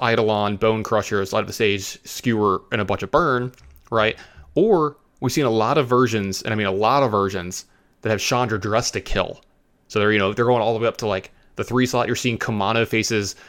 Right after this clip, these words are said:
Kazakhstan, you know, a card that I was huge on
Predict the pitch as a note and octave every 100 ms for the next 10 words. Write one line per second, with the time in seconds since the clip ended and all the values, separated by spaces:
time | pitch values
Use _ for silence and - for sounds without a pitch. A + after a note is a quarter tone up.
0 | - _ - G2 A2+ A2 B2 C3 A#2+ G2
1 | - A2 G#2 F#2+ - G#2 A#2 G2+ - -
2 | - C#3+ C#3+ C#3+ E3 D3+ E3 F#3